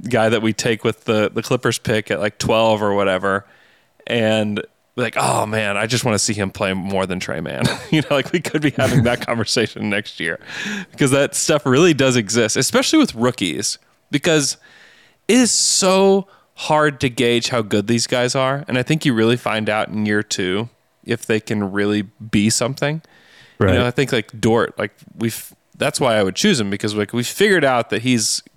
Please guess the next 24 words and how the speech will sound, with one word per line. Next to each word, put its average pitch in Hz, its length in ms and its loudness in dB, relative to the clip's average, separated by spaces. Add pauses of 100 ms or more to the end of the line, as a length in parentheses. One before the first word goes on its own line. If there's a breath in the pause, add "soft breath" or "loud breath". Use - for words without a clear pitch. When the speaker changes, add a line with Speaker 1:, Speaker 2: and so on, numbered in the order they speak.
(300)
Speaker 1:
going 151 220 2
to 139 60 0
be 135 120 2
in 131 60 2
the 120 100 4
league 113 440 4
and 110 160 -2
for 113 160 -2
a 101 80 2
long 92 240 -2
time. - 280 -14 (760 soft breath)
You 113 120 2
know, 98 220 4
I - 120 -2
think 135 380 0 (420)
we 131 180 2
felt, - 540 -2 (640 soft breath)
we 151 120 2
felt, 262 240 2
like, 131 180 -2
a 131 60 2
lot 113 300 4
of 123 100 0
certainty 127 720 0